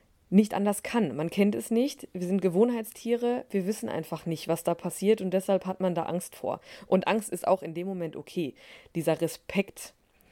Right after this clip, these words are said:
ja, Respekt davor haben, ist wahrscheinlich ein bisschen gesünder in Form von, dass man gew-, einen gewissen Abstand dazu hat. Aber manchmal darf es auch einfach die Angst sein, denn die erinnert uns ja erstmal daran,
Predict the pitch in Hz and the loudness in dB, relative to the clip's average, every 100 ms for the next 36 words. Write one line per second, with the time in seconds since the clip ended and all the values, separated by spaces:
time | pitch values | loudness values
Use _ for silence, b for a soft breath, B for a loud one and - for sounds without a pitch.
0 | b b b 147 180 180 - 214 214 190 | b b b 2 2 0 -2 -2 0 -2
1 | 185 185 175 180 185 175 - 180 175 - | -2 -2 0 0 0 -2 -6 -4 -4 -2
2 | 180 175 175 - - b b b b 160 | -2 0 -4 -8 -18 b b b b -2
3 | 151 - 196 185 - 160 175 190 196 160 | 0 2 4 2 2 0 2 4 4 4
4 | 170 - 180 185 185 160 151 165 156 170 | 0 0 0 0 -4 -6 -6 -6 -4 -6
5 | 143 143 - 120 - 143 - - - - | -6 -10 -10 -10 -6 -4 -4 2 2 2
6 | 143 127 120 - 139 - 139 143 156 233 | -4 -6 -10 -10 -12 -8 -6 0 2 2
7 | - 233 151 160 214 170 - 175 - 185 | 2 0 2 -2 -4 -6 -6 -6 -4 -6
8 | - - 170 175 - 147 147 214 - B | -4 0 0 -2 -2 0 2 2 -2 B
9 | B 180 196 269 220 - 233 220 170 175 | B 6 8 8 6 4 4 2 0 -2
10 | 180 - 156 170 156 156 151 214 | -2 -2 -2 -2 -2 -2 0 0